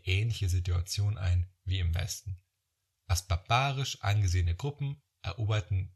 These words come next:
weite Teile des Römischen Reiches und das ganze Perserreich und wurden zu den Erben der Großreiche. Anders als bei den Germanen gründeten die Araber zuerst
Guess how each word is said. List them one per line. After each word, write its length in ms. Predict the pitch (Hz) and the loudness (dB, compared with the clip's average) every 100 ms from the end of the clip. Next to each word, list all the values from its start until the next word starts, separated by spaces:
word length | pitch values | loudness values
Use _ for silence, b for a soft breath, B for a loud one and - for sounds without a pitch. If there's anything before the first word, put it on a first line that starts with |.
| - | -4
weite 400 | 90 110 131 139 | 0 0 -2 -4
Teile 300 | 104 104 98 | -2 -2 -2
des 220 | 95 - | -4 -2
Römischen 280 | 92 82 87 | -2 0 0
Reiches 680 | 87 107 151 147 - - _ _ | 0 -2 -4 -4 -6 -8 _ _
und 200 | - 92 | -4 -2
das 280 | 92 80 - | 0 -2 -4
ganze 320 | - 82 - | -4 -4 -4
Perserreich 800 | 87 107 120 110 90 104 143 - _ b b b | -6 -2 0 2 2 0 -2 -10 _ b b b
und 240 | 101 85 | 0 2
wurden 420 | 95 123 135 135 - | 4 2 2 -4 -8
zu 100 | - | -2
den 180 | 95 92 | -2 0
Erben 340 | 90 85 80 85 - | 2 4 4 -2 -4
der 100 | 87 | -8
Großreiche. 720 | 85 85 - 82 85 98 90 _ _ _ _ _ _ _ _ _ - | -4 -4 -4 -4 -6 -8 -10 _ _ _ _ _ _ _ _ _ -2
Anders 440 | 90 104 151 160 | 2 2 0 -6
als 200 | - 104 | -6 -4
bei 80 | - | 0
den 160 | 92 90 | 2 4
Germanen 640 | 80 76 76 98 127 131 b b - | 4 2 2 2 0 -4 b b -8
gründeten 600 | 101 98 143 170 - 156 | -2 0 0 -2 -8 -8
die 220 | 143 - | -8 -4
Araber 420 | 95 104 110 107 | 0 2 2 -2
zuerst 460 | - - 98 87 - | -2 -4 -2 -4 -6